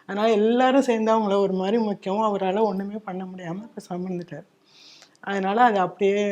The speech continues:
அப்படியே கல்யாணம் வரைக்கும் போயிடுச்சு. நான் என்ன நினைச்சேன், சரி நம்ம அப்பா இருக்காங்க, எதா இருந்தாலும் பார்த்துப்பாங்க. அடுத்தது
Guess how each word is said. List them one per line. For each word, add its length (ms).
அப்படியே 300
கல்யாணம் 320
வரைக்கும் 260
போயிடுச்சு. 400
நான் 240
என்ன 180
நினைச்சேன், 420
சரி 340
நம்ம 240
அப்பா 240
இருக்காங்க, 320
எதா 180
இருந்தாலும் 340
பார்த்துப்பாங்க. 460
அடுத்தது 320